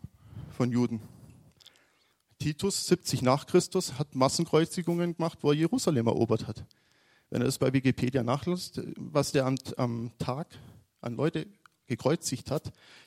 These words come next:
denen ist irgendwann das Holz ausgegangen. Nur so viel. Da gibt's Zahlen. In diese Zeit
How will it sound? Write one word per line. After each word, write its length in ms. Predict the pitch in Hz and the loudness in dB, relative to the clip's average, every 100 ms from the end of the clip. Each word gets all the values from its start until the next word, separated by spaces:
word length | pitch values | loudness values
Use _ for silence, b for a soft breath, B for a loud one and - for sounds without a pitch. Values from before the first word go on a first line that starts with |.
| - | -6
denen 140 | 120 | -2
ist 120 | 123 131 | -2 -2
irgendwann 260 | 113 113 | -4 -4
das 200 | 107 - | -4 2
Holz 220 | 139 - | 2 2
ausgegangen. 600 | - 98 - 104 98 101 - _ | -4 -6 -8 -10 -12 -16 -20 _
Nur 140 | - 113 | -10 -6
so 140 | 117 | -6
viel. 240 | 110 95 - _ _ b b b b b b b | -6 -10 -12 _ _ b b b b b b b
Da 80 | - | -6
gibt's 300 | 117 - - | -6 -8 -12
Zahlen. 400 | - 53 - - B B B B B B B B B B B B B _ _ b b b b b b b _ | -8 -6 -8 -10 B B B B B B B B B B B B B _ _ b b b b b b b _
In 80 | 165 | -4
diese 300 | 180 214 226 | 0 0 0
Zeit 400 | - 156 220 - | 0 0 0 -6